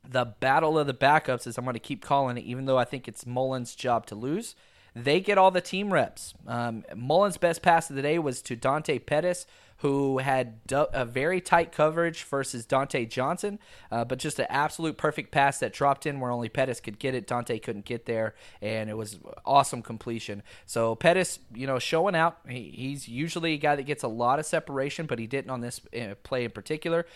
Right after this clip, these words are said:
And even he had a great pass, you know, staying with Mullens to Bourne over the middle. Uh, Greg Mabin was in trail coverage, and it was just a perfect pass,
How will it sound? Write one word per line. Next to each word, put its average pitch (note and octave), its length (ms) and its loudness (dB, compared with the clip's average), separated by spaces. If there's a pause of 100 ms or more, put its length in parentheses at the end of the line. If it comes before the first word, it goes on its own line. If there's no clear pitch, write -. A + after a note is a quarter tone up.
(200)
And E3 200 0
even A3+ 260 -4
he G3 260 -2
had A#3 160 4
a D#3+ 60 0
great D3+ 280 -2
pass, A2+ 420 -2
you A#2 40 -8
know, A2 120 -6
staying D3 320 -2
with C3 160 -8
Mullens D3 480 2 (260)
to - 80 0
Bourne D#3+ 280 4
over E3+ 180 2
the D3+ 80 0
middle. D3 360 4 (280)
Uh, G#2+ 160 0
Greg C#3+ 340 2
Mabin D3 400 0
was B2+ 160 -4
in A2 80 -6
trail D3+ 320 4
coverage, D3+ 600 2
and A#2+ 120 -2
it A#2 80 -6
was A2+ 140 -8
just A#2+ 160 -8
a G#2+ 40 -2
perfect - 380 -2
pass, C#3+ 400 4